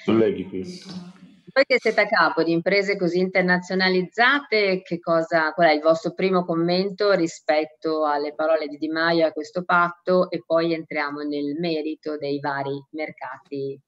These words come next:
Speaker 2: che è un po' il nostro tema di oggi. Chi vuole cominciare? Patrizio Bertelli?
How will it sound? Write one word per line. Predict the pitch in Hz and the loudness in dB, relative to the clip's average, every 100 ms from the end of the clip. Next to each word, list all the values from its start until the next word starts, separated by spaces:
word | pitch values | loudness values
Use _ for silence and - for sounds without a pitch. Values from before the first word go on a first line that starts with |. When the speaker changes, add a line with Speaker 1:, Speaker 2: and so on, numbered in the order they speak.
| _ | _
Speaker 2:
che | - | -14
è | 147 | -12
un | |
po' | 147 139 | -8 -6
il | |
nostro | 139 135 - 143 135 131 131 - | -6 -8 -10 -12 -12 -14 -16 -6
tema | 156 151 | -4 -4
di | 143 147 | -2 -2
oggi. | 131 - 147 | -4 -8 -8
Chi | 196 | -4
vuole | 185 185 180 | 0 0 0
cominciare? | 180 180 180 208 220 226 | -2 -4 -2 0 0 -2
Patrizio | 175 175 180 | -8 -10 -6
Bertelli? | 180 180 151 151 180 | -6 -2 -4 -2 -4